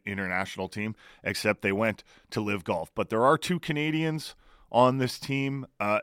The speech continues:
if they do happen to beat the Americans, it will be one of the greatest upsets in golf ever.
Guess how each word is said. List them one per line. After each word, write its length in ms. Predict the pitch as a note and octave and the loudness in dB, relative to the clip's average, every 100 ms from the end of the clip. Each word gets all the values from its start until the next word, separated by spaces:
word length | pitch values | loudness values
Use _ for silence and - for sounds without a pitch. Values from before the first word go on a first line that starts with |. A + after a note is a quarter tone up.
| - | 0
if 200 | C3 - | -2 2
they 180 | C3+ A2 | 0 2
do 260 | - D3 | 2 2
happen 340 | D3 C#3 - C#3 | 4 2 2 -6
to 120 | A#2 | -6
beat 240 | F#2+ B2 | -4 -6
the 100 | C3 | -4
Americans, 540 | A#2 A2 C3 - D3+ C3+ | -2 0 -2 -2 -6 -4
it 100 | A2 | -4
will 180 | A2+ A#2 | -2 -4
be 140 | G#2 | -2
one 200 | A2 A2+ | 0 0
of 120 | A2+ F#2+ | -2 -2
the 100 | G2 | -4
greatest 420 | G2+ A2+ A#2 - | -2 -2 -2 -2
upsets 480 | G#2+ - A2 G2+ - | -2 -2 -2 -2 -2
in 200 | - G2 | -8 -6
golf 320 | F2+ F2 - - | -6 -6 -10 -8
ever. 380 | F#2+ F2+ E2+ | -4 -4 -6